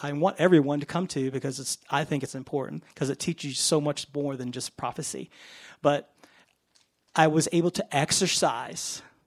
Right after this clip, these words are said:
that faith muscle to where I was able to do more and more. And I went from prophecy to words of knowledge, you know?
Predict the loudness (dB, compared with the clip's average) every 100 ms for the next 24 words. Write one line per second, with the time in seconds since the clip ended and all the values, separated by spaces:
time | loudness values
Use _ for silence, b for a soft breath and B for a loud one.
0 | _ _ _ _ _ 0 0 -4 -2 0
1 | -2 -6 -6 -8 -12 -16 _ _ _ b
2 | b -6 2 6 6 6 2 -2 -2 0
3 | 2 2 2 0 2 2 2 -6 B B
4 | B B 8 8 8 2 2 2 4 4
5 | 2 2 4 6 6 6 8 8 8 4
6 | 0 -6 -6 b b b b 2 4 8
7 | 8